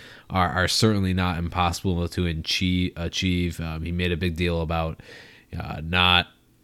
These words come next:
not taking penalties and playing smart, and I, always being in the top five in the league in, in penalties. So obviously he's gonna take everything and it, make the game really as simple as possible.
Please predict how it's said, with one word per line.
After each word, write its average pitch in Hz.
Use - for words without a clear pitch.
not 90
taking 87
penalties 90
and 80
playing 87
smart, 87
and 78
I, 85
always 95
being 90
in 87
the 85
top 85
five 85
in 85
the 82
league 82
in, 80
in 85
penalties. 82
So 110
obviously 120
he's 107
gonna 107
take 110
everything 113
and 95
it, 95
make 117
the 120
game 107
really 104
as 92
simple 98
as 87
possible. 95